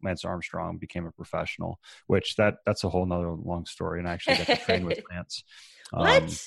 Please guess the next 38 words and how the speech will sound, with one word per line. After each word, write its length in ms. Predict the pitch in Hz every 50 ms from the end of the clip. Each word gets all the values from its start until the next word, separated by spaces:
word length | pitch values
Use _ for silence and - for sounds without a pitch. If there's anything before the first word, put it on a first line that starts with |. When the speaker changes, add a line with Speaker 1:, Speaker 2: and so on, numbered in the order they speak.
| - _ _
Speaker 2:
That's 180 | - 330 330 -
Speaker 1:
yeah, 60 | 403
Speaker 2:
amazing. 760 | 311 285 277 302 320 - 220 226 226 - 175 160 143 151 175 - _ _ _ _ _ _ - - - - -
Speaker 1:
before 280 | - 110 - - 151 139
he 60 | 127
won 160 | 113 107 101
the 80 | 98 90
Tour. 460 | - - - 90 85 85 87 87 _ _ - - - _ _ _ _ _
But, 360 | - 110 104 104 98 - - _ _ _ _ _ _ _ _ _ _ _ _
yeah, 120 | 135 135
so 180 | - - - 110
I, 240 | - - 104 110 - -
I 20 |
started 340 | 101 - - - 135 131 107
racing, 480 | 90 92 104 120 131 - 98 95 95 92
like, 200 | 92 90 90 - _ -
a 60 | 90
couple 260 | 92 - 104 101 - 101
years 220 | 101 98 98 90
before 320 | - - 90 - - 90 90
he 120 | 95 95
kinda 460 | 92 - - 90 87 90 87 85 82 - _
came 220 | - 104 95 87
to 60 | 85
prominence. 640 | 80 - 92 87 92 92 92 90 85 85 82 - - - - - - - - _ _ _ _
So 200 | _ - - 107
I, 100 | 92 92 -
I 100 | - 101
got 220 | 104 104 113 101 -
to 60 | 101
kinda 180 | - 104 90 87
ride 320 | 87 87 87 90 87 80
that 180 | 87 82 82 -
wave, 480 | - 85 82 82 85 85 76 - - - -
and 320 | 85 82 82 82 82 76 _ _ _ -
it 60 | 87
was, 280 | 85 85 90 82 82 -
uh, 280 | 82 80 80 80 82